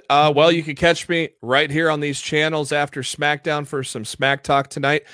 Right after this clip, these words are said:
Uh, I think I'm gonna be with S P three and Dutch. Uh, this weekend, I'm gonna enjoy wrestling Against All Odds and TakeOver, and, uh, uh, we're gonna talk about it on my podcast here, uh, Thursday, Lost in the Midcard. So, uh,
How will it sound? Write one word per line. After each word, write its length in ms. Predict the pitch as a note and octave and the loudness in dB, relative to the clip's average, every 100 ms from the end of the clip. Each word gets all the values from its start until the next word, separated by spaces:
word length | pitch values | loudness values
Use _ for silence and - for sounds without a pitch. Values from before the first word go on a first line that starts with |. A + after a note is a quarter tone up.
| - - | -14 0
Uh, 180 | A2+ A2+ | 4 4
I 40 | |
think 240 | - D3 C#3+ | 2 0 0
I'm 100 | C3 | 0
gonna 180 | C3 | 0
be 140 | B2+ C3+ | 0 0
with 160 | A#2+ | 0
S 180 | B2 B2+ | 0 -2
P 200 | - C3+ | -2 -4
three 280 | - C3+ C3+ | -4 -4 -4
and 140 | A#2 | -2
Dutch. 460 | A#2 C3+ F3 - - - - D#3 | 2 4 2 -2 -10 -14 -20 -4
Uh, 560 | - A#2 A#2+ A#2 A2+ A2+ | 2 4 6 6 4 2
this 340 | B2+ C3+ - | 2 2 2
weekend, 540 | A#2+ D#3 - D#3+ D3+ B2+ | 2 2 4 2 4 0
I'm 160 | C3+ | 0
gonna 160 | C#3 C#3 | -2 -4
enjoy 440 | B2+ A#2+ B2+ C3+ | -4 -4 0 0
wrestling 520 | A#2+ B2+ C3+ - D#3 | 4 2 2 -2 -2
Against 420 | C#3 A#2+ B2+ - B2+ | -2 0 -2 -2 0
All 180 | B2 | 2
Odds 380 | A#2 B2+ C3+ B2+ | 4 4 2 -2
and 160 | B2 G#2 | -6 -4
TakeOver, 760 | C3 C#3 C#3 C3 C3 D#3 E3 A2 | -2 0 0 0 0 -2 -4 -4
and, 480 | A#2+ B2 A#2+ A#2 | -2 -2 -4 0
uh, 260 | B2+ B2+ B2 - - - - | 4 4 4 -2 -20 -8 0
uh, 160 | A#2 A#2 | 2 2
we're 100 | B2+ | 0
gonna 120 | B2+ | 0
talk 340 | C#3+ C3+ C3+ | 4 2 2
about 240 | C3+ C#3 C3+ | 2 2 4
it 80 | |
on 80 | C3+ | 2
my 140 | C3 B2+ | 0 2
podcast 760 | C#3 C#3+ C3+ C3+ C3+ B2+ - | 2 2 2 2 2 0 -2
here, 320 | C#3 C#3+ D3 | 0 2 2
uh, 200 | A#2+ B2 | 2 2
Thursday, 600 | - C#3 F3+ D#3+ C#3+ C#3 - _ G#2+ | 2 2 2 2 0 0 -2 _ 0
Lost 380 | A#2+ C3 - | 2 2 0
in 80 | D3 | -6
the 60 | C3 | -2
Midcard. 520 | C#3+ D#3+ C#3+ C3 C3 | 0 0 2 2 0
So, 360 | - B2 A#2 A2+ | -4 -4 -2 0
uh, 260 | A#2 A#2 | 2 0